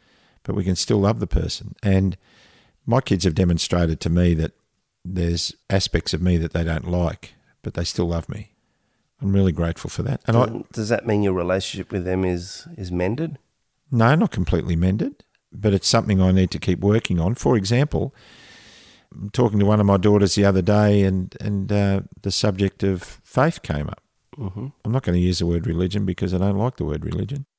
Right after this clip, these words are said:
Speaker 2: Neither do I.
Speaker 1: I used the word faith and I expressed a desire to tell my grandkids the understanding I have of the picture of who God is.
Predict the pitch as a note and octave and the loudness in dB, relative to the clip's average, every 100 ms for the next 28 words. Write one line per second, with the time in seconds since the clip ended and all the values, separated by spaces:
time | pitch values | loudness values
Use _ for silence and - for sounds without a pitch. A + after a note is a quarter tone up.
0 | _ F3 C#2+ C#2+ C#2+ A#2+ D3 F2+ - _ | _ -4 -4 -4 -2 0 -2 -6 -14 _
1 | A2 G#2+ G#2 - - G#2+ G#2 G2 - G2+ | -2 2 0 -4 -6 0 0 -2 -6 -2
2 | G2 F#2+ - F#2 F#2+ - G2 G2 F#2+ - | 0 0 -2 -2 0 -2 -2 0 -2 -4
3 | - G2 - - G#2+ - F#2+ F#2 F#2 G2 | -2 0 0 0 0 0 0 2 2 4
4 | G#2 F#2+ F#2 G#2 _ _ _ _ _ _ | 4 4 2 -2 _ _ _ _ _ _
5 | - - - G#2 F#2+ F#2 G#2 B2 B2+ - | -10 -6 0 2 4 2 2 2 2 -2
6 | E2+ - - - - _ _ - F2+ G2+ | -2 -4 -6 -6 -14 _ _ -10 0 4
7 | G#2 G2 - - G#2+ G2+ F2+ F2+ F#2 G2 | 4 4 2 2 2 4 2 2 2 2
8 | F2+ F2 - F#2 - F2 E2+ F#2 G#2+ - | 0 -2 -4 -4 -2 -2 0 0 0 0
9 | F#3 - - | -2 -6 -10